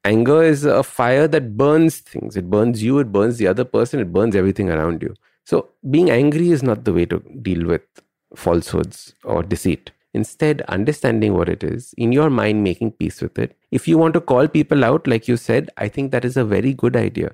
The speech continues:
Go and say, "Listen, I know that what you did was wrong. I understand what you did or why you did. If you have anything to say to me, tell me what it is. Why? Should I be forgiving you?" So when you have a conversation with this person, you will then understand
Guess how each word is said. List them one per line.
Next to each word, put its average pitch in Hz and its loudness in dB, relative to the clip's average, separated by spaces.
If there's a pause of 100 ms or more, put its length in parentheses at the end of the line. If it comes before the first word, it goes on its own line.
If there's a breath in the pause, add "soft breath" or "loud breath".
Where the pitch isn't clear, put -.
(220)
Go 123 2
and 135 0
say, 139 -2
"Listen, 123 -2 (320)
I 107 0
know 107 4
that 139 0
what 107 0
you 104 0
did 95 -2
was 95 -2
wrong. 98 -4 (380)
I 104 -2
understand 95 -2 (280)
what 92 -4
you 135 2
did 90 -2
or 85 -2
why 82 0
you 120 2
did. 82 -6 (260)
If - -6
you 139 4
have 156 2
anything 123 0
to 104 -4
say 95 -4
to 90 -8
me, 92 -8 (160)
tell 151 2
me 170 4
what 101 0
it - -4
is. - -8 (400)
Why? 98 -2 (280)
Should - 0
I 101 4
be 131 0
forgiving 110 0
you?" 135 -4 (180)
So - 0
when 127 2
you 214 2
have 147 0
a 165 0
conversation 135 -6
with 110 -4
this - -6
person, - -6 (160)
you 127 2
will 131 2
then 131 2
understand 101 -2